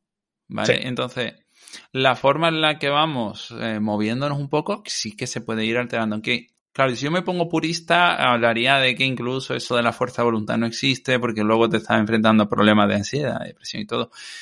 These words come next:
Speaker 1: Entonces, no, no voy a, a rizar el rizo, porque entonces no acabamos,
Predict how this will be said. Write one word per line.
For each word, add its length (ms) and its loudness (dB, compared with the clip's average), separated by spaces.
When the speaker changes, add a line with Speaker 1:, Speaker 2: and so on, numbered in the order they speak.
Speaker 1:
Entonces, 360 4
no, 260 6
no 260 2
voy 140 4
a, 60 2
a 240 2
rizar 320 2
el 140 0
rizo, 300 -2
porque 200 -8
entonces 300 -6
no 100 0
acabamos, 680 0